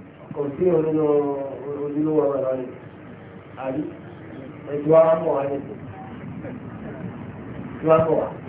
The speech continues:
Ọlọ́run sọ pé kékeré ni wọ́n, àwọn tí wọ́n lọ lè gbèrò òòṣà. وكفر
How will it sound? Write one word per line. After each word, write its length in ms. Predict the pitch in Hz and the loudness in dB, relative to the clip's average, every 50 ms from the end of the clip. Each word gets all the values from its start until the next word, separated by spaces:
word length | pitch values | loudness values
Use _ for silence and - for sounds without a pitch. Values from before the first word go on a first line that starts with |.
| - - - - - - - - - - - - | -8 -8 -8 -8 -12 -12 -12 -12 -14 -14 -12 -2
Ọlọ́run 300 | - - - 165 - 220 | 4 6 6 8 8 8
sọ 80 | 220 214 | 8 8
pé 100 | 214 226 233 | 8 8 6
kékeré 380 | 226 240 233 - 175 175 175 | 6 6 4 4 6 6 8
ni 80 | 175 180 180 | 8 8 6
wọ́n, 260 | 180 180 185 190 190 - - - - | 6 4 4 2 0 -2 -6 -8 -6
àwọn 220 | - 160 160 160 165 | 0 2 2 2 2
tí 120 | 170 202 | 0 0
wọ́n 140 | 196 190 185 | 0 2 4
lọ 100 | 180 175 | 4 4
lè 220 | 170 165 156 165 185 185 180 - - - - - | 4 2 2 2 2 2 0 -4 -12 -16 -18 -10
gbèrò 240 | 151 165 - 175 175 160 | 0 6 8 8 8 8
òòṣà. 380 | 151 143 143 127 - - 151 - - - - - - - - - - - - - - - - - | 6 2 0 0 -2 -2 -2 -2 -2 -4 -8 -14 -16 -18 -18 -18 -18 -18 -18 -18 -18 -18 -18 -6
وكفر 520 | - 214 226 220 - 320 339 330 302 285 | -2 0 0 2 2 0 2 4 2 4